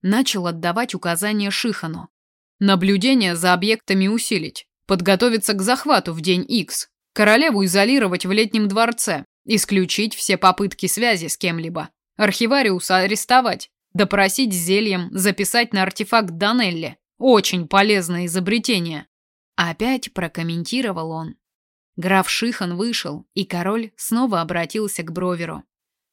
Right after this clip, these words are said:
"Передай Алистеру мою благодарность. Вы прислали именно доказательства вины. Она теперь неоспорима. Это ценно.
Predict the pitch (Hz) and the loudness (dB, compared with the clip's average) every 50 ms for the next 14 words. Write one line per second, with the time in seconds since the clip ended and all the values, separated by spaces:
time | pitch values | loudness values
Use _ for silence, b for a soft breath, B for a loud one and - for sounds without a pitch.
0 | _ _ _ _ - 196 202 208 202 247 247 226 196 190 185 - - - 269 277 | _ _ _ _ 2 4 6 6 6 6 6 6 6 4 2 -2 -2 0 2 2
1 | 247 208 190 185 185 190 202 196 180 208 190 180 208 214 220 226 208 175 165 156 | 4 4 2 2 2 0 0 0 0 -2 -2 0 0 0 2 0 0 -2 -2 -6
2 | 143 - - - - - _ _ _ 190 185 208 185 - 185 180 - - 185 185 | -8 -10 -10 -12 -16 -20 _ _ _ 2 2 2 2 2 -2 -2 -2 -2 0 0
3 | 196 208 208 165 156 - - 220 202 202 196 196 190 175 190 185 - 196 190 180 | 0 0 0 -2 -4 -2 2 4 4 4 4 2 2 0 -2 0 0 0 0 2
4 | 208 202 190 - 165 156 - - 175 170 165 165 190 208 208 185 160 - _ _ | 0 0 0 -2 -6 -8 -8 -8 -8 -8 -4 -2 0 0 0 0 -2 -6 _ _
5 | _ _ _ 208 202 202 214 226 220 - 196 160 190 185 180 196 196 196 190 185 | _ _ _ 0 2 2 2 0 0 -2 -2 0 0 0 2 2 0 0 0 -2
6 | - - 208 208 208 233 220 190 160 139 - _ _ _ _ _ - 185 190 - | -2 0 0 0 2 0 0 -2 -2 -6 -10 _ _ _ _ _ -2 -2 -2 -2
7 | 175 156 - - 202 180 175 170 165 160 - - | -4 -6 -4 -2 -2 -2 -2 -4 -6 -8 -10 -12